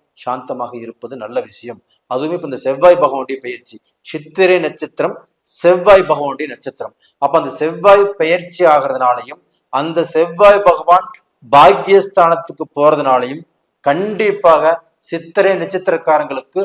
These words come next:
நல்ல பலன் இருக்கிறது. ஆனா அதே சமயத்துல இப்ப உங்களுக்கு ராகு தசை நடக்கும். இந்த ராகு தசையில கண்டிப்பாக உங்களுக்கு சில கெடுதல்கள் உருவாகக்கூடிய வாய்ப்புகள் உருவாகும். மாங்கல்ய தடை, அதாவது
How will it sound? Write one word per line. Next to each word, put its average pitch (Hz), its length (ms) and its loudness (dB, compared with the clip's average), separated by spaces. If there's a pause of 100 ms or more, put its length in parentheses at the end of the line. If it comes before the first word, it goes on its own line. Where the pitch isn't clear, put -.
(320)
நல்ல 151 520 0
பலன் 156 480 0
இருக்கிறது. 143 560 -4 (760)
ஆனா 139 100 -4
அதே 180 180 2
சமயத்துல 156 480 -2 (360)
இப்ப 135 180 -14
உங்களுக்கு 131 220 -10
ராகு 147 300 4
தசை 139 220 -12
நடக்கும். 147 400 -6 (1040)
இந்த 135 200 -2
ராகு 160 460 4
தசையில 143 420 0 (420)
கண்டிப்பாக 147 920 0 (240)
உங்களுக்கு 143 400 -10 (380)
சில 127 120 -6 (300)
கெடுதல்கள் 185 520 2
உருவாகக்கூடிய 151 560 -2
வாய்ப்புகள் 139 360 -4
உருவாகும். 127 400 -4 (920)
மாங்கல்ய 185 520 2 (120)
தடை, 135 180 0 (260)
அதாவது 143 260 -2